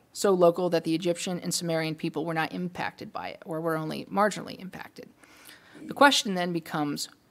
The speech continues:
whether such a flood fits with the biblical account. I'll leave that for you to decide. However, I will suggest that it seems to me that the much more likely conclusion is simply that the genealogy of Genesis eleven is not continuous.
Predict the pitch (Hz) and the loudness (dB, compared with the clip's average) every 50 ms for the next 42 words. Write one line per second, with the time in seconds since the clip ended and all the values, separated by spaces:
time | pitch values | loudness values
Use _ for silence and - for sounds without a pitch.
0 | _ _ _ 180 165 175 170 - - 185 185 - 240 190 - - 151 147 147 151 | _ _ _ 2 4 4 4 2 2 0 2 2 -2 -2 0 2 2 2 2 2
1 | - - - 151 - - - - 160 - - 220 - - - - - - 180 - | -2 -2 0 0 0 -2 -6 -8 -8 -10 -8 -8 -8 -8 -8 -12 -12 -14 -14 -4
2 | - 208 208 - - - - - _ - _ _ _ _ _ _ _ _ _ - | 0 2 2 2 0 -4 -10 -20 _ -20 _ _ _ _ _ _ _ _ _ -20
3 | - _ - - - 190 180 180 196 208 185 185 180 - - - 190 170 160 165 | -20 _ -18 0 4 6 6 6 6 4 4 4 2 2 0 -2 -2 -2 -2 -2
4 | 196 196 190 165 170 160 - - - - - - - 214 - - - - - - | -2 -2 -2 -2 -2 -6 -4 -2 -2 -2 -2 -4 -6 -8 -8 -12 -18 -20 -20 -20
5 | _ _ _ - 180 165 170 170 - - 175 180 180 175 - 202 175 - 185 170 | _ _ _ 2 4 6 6 4 6 6 4 4 4 0 -2 -4 0 4 6 6
6 | 175 170 - - - - - - - 220 208 214 202 - - 190 175 160 156 160 | 6 4 2 -2 -4 -6 -4 -4 -2 0 2 2 2 0 -2 -2 -2 -2 -2 -2
7 | 160 175 - - _ _ _ - 170 160 165 170 175 170 - - 175 170 165 165 | -4 -4 -8 -14 _ _ _ -12 -8 -4 0 0 0 0 0 0 0 2 2 2
8 | 160 165 165 160 170 208 - 240 233 233 240 233 - - _ - 214 208 190 - | 2 2 2 2 2 0 -2 -4 -2 -2 -2 -4 -6 -12 _ -8 -6 -6 -6 -4
9 | - 156 156 165 - 156 151 - 165 - - 170 165 170 170 170 - 160 156 165 | -2 -2 -2 -2 -2 -6 -6 -4 -4 -4 -2 -2 -2 -2 -2 -4 -4 -4 -4 -6
10 | 165 175 - 175 175 175 170 165 165 170 170 170 170 170 165 - - 165 156 160 | -6 -4 -2 -2 -2 0 0 0 0 0 0 0 -2 -2 -2 0 -2 -2 -2 -2
11 | 160 - 175 170 - - - 175 156 139 - 143 - - - 175 160 - 175 170 | -2 -4 -4 -4 -6 -4 -4 -2 -2 -2 -4 -4 -8 -8 -6 -6 -4 -4 -2 0
12 | 160 160 156 - - - - 170 - - 196 175 - - - - - | 2 2 0 0 -2 -6 -10 -8 -6 -6 -6 -6 -6 -8 -10 -10 -12